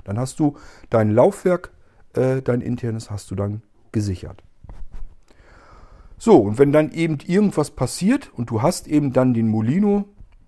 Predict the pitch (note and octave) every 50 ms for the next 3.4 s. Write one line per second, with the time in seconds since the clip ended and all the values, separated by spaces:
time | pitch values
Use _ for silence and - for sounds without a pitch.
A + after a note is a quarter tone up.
0 | _ _ _ _ _ _ _ _ - - - - G#2+ G#2+ G#2+ A2 B2+ C3+ B2+ A2+
1 | A2 C#3 D#3+ - - - D3 - - C#3+ C#3+ C#3+ C#3+ - _ - - G#2+ G#2 G#2+
2 | B2+ B2+ - C3 A#2+ A2+ - - C#3 D#3+ D#3 C#3 C3+ C3+ B2 A#2 A2+ A#2 A#2+ A#2
3 | G#2+ G2+ G2+ G#2 G2+ F#2+ - -